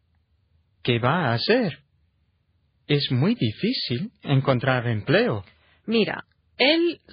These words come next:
Speaker 2: siempre quiso viajar, pero nunca pudo por su trabajo.
Speaker 1: Sí, comprendo. A mí me pasa lo mismo. Estoy siempre trabajando y no puedo viajar.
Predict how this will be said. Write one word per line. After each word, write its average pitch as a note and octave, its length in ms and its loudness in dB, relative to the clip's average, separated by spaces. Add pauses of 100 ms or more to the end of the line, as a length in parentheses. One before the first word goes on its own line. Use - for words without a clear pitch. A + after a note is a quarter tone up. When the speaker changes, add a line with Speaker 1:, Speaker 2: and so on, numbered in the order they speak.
(140)
Speaker 2:
siempre A#3 520 0
quiso G3+ 440 -4
viajar, D#3 680 -4 (580)
pero F#3+ 260 2
nunca A3 460 2
pudo G#3 480 -2 (240)
por F#3 180 0
su - 240 -6
trabajo. D#3 640 -4 (840)
Speaker 1:
Sí, A#2 540 0 (240)
comprendo. G#2+ 880 0 (880)
A B2 140 0
mí F3+ 200 2
me C3+ 180 2
pasa C#3+ 420 0
lo A2+ 160 2
mismo. A2+ 580 0 (680)
Estoy D3+ 460 -2
siempre C#3 680 0
trabajando A2+ 840 -2 (580)
y C#3 160 -4
no D#3+ 180 0
puedo D3 440 0
viajar. A#2 680 0